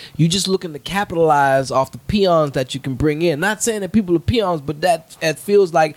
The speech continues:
that's how you look at these people because of the way that you treat them and ha-, and how you treated them before. Like, and so I'm like, I can't, I, I,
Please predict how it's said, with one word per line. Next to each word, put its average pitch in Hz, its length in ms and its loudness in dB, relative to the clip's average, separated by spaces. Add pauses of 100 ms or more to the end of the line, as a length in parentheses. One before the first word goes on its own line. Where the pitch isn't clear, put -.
(260)
that's 165 240 0
how 151 140 -4
you 170 160 2
look 170 260 2
at 147 160 -2
these 147 260 0
people 185 300 0
because 127 400 -2
of 123 60 -12
the 135 80 2
way 160 280 2
that 135 240 -4
you 131 160 -8
treat 180 280 -4
them 101 160 -4
and 101 100 -2
ha-, 139 280 2 (200)
and 120 140 2
how 165 240 4
you 147 220 0
treated 135 320 2
them 123 120 -2
before. 110 560 0 (340)
Like, 151 220 0
and 156 140 -8
so 170 140 -2
I'm 180 100 -4
like, 180 140 -2
I 180 100 2
can't, 202 400 -2
I, 170 120 -4 (160)
I, 185 140 -4